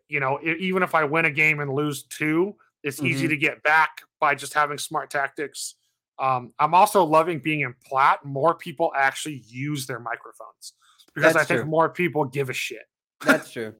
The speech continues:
Speaker 2: No,
Speaker 1: <laughs> And I
Speaker 2: that's
Speaker 1: know
Speaker 2: true.
Speaker 1: you've told me in Diamond, a lot of randos use their, their,
Speaker 2: Yeah.
Speaker 1: um,
Speaker 2: Microphones.
Speaker 1: their microphones.
Speaker 2: Yeah, everybody wants to talk. Yeah.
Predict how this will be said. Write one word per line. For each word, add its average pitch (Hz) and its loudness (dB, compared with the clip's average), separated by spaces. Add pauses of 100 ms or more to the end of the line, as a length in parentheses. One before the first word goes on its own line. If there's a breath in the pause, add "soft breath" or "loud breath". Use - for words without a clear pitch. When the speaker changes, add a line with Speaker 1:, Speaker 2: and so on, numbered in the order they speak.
(100)
Speaker 2:
No, 180 2
Speaker 1:
<laughs> - -
And 165 2
I 165 4
Speaker 2:
that's 165 6
Speaker 1:
know 196 6
Speaker 2:
true. - 0
Speaker 1:
you've 190 4
told 196 6
me 180 2
in 139 -2
Diamond, 156 2
a 131 2
lot 143 6
of 131 0 (180)
randos 123 -4
use 123 -12
their, 113 -12 (280)
their, 123 -10
Speaker 2:
Yeah. 135 -2
Speaker 1:
um, 104 -4 (240)
Speaker 2:
Microphones. 139 -8 (460)
Speaker 1:
their 131 -6
microphones. - -2
Speaker 2:
Yeah, 156 -2
everybody 156 -2
wants 143 -6
to 120 -16
talk. 127 -6
Yeah. 117 -6